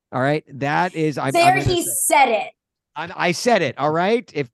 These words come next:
Speaker 2: So
Speaker 1: look,
Speaker 2: suck
Speaker 1: Ma-
Speaker 2: it, haters.
Speaker 1: Mom, I'm sorry.
Speaker 2: <laughs>
Speaker 1: Okay, I'm sorry, but Caroline Fenton just, uh, that she knows her shit.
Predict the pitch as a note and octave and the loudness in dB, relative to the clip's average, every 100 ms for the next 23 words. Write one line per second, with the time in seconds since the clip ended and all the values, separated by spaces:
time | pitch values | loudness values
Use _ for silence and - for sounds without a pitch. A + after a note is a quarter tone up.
0 | C#3 F3 E3 - - F#4 - - D4 C#4 | -12 -2 0 2 2 2 2 0 0 0
1 | C4+ C4 C4+ C4 - - D3 D#3+ G3 B3 | 4 4 4 0 -6 -8 -2 2 4 4
2 | B3 F#3+ F#3 F3 E3 - G#3+ G#3 F#3+ C3 | 2 0 -2 -4 -10 0 4 6 6 2
3 | F#2+ - C#3 F3 D#3+ E3+ E3 E3 D3 - | -4 -4 -2 0 -2 -2 -4 -6 -8 -2
4 | F#3 F3 D3+ G2+ - E3 D#3 - E3+ E3 | 2 2 0 -4 -4 -2 -2 -4 -8 -8
5 | E3+ E3+ D#3 D#3+ C3+ C3+ C3 - D3+ C#3+ | -8 -10 -10 -10 -10 -8 -8 -6 -6 -4
6 | D3+ C#3+ D3+ C#3+ B2+ A#2 A#2+ - F2 | -4 -4 -4 -2 -2 -4 -6 -10 -12